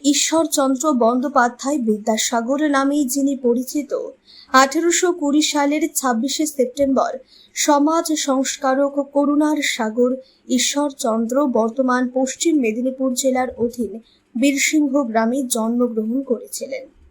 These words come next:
তার পিতার নাম ঠাকুরদাস বন্দ্যোপাধ্যায়, মা ভগবতী দেবী। চার বছর নয় মাস বয়সেই গ্রামের পাঠশালায় ভর্তি হন তিনি। সেখান থেকেই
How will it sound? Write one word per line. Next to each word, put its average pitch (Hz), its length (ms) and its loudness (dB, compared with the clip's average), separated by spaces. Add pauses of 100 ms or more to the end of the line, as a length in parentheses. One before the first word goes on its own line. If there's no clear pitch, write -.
(180)
তার 339 220 4
পিতার 339 360 2
নাম 330 220 2 (220)
ঠাকুরদাস 302 760 0
বন্দ্যোপাধ্যায়, 214 840 -2 (400)
মা 220 300 4 (280)
ভগবতী 240 680 0
দেবী। - 300 0 (640)
চার 320 260 4
বছর 403 440 0
নয় 254 200 2
মাস 294 340 0
বয়সেই 240 640 -2 (320)
গ্রামের 262 600 2
পাঠশালায় 269 760 0
ভর্তি 247 380 -2
হন 196 260 -6
তিনি। - 300 0 (460)
সেখান 262 400 0
থেকেই 277 460 -4